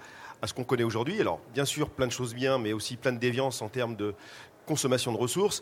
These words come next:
qui aujourd'hui nous conduit à revoir complètement nos modèles, parce que de toute façon il n'y a pas de plan B, il faut qu'on divise par trois nos émissions de gaz à effet de serre d'ici deux mille cinquante. Je ne suis pas sûr que les, les gens non éduqués comprennent ça.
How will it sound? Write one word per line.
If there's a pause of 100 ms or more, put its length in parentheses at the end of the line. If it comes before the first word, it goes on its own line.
(200)
qui
aujourd'hui
nous
conduit
à
revoir
complètement
nos
modèles,
parce
que
de
toute
façon
il
n'y
a
pas
de
plan
B, (600)
il
faut
qu'on
divise
par
trois
nos
émissions
de
gaz
à
effet
de
serre
d'ici
deux
mille
cinquante. (840)
Je
ne
suis
pas
sûr
que
les, (280)
les
gens
non
éduqués
comprennent
ça.